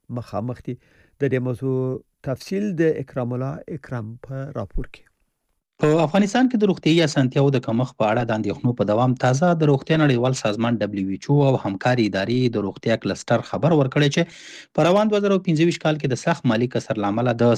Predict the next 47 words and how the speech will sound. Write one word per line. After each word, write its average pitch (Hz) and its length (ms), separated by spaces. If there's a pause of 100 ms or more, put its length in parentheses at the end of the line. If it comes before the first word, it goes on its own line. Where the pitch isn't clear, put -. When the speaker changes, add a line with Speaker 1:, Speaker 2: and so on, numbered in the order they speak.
Speaker 2:
څلور 147 260
سوه 139 240 (140)
پنځه 127 260
څلوېښت 143 560
روغتیايي 131 460
مرکزونو 104 500
فعالیتونه 101 500
یا 107 160
ځنډول 95 460
شوي 180 240
او - 100
یا 127 160
هم 156 100 (140)
په 170 220
بشپړ 104 400
ډول 123 260
تړل 104 280
شوي 92 240
دي. - 60 (320)
د 160 60
روغتیا 160 260
نړیوال 180 320
سازمان 165 400 (200)
او - 20 (140)
د 135 60
روغتیا 135 340
کلستر 135 440
چې 131 300
د 120 100 (240)
څو 175 220
نړیوالو 113 500
سازمانونو 110 560
یو 101 220
شبکه 98 380
ده، 147 120
په 113 80
خپل - 180 (120)
تازه 113 260 (140)
راپور 147 260
کې 135 160
چې - 140
د 104 100
ډسمبر 110 400
په 104 80
څلرویشتمه 104 640
د 113 80
ریلیف 139 320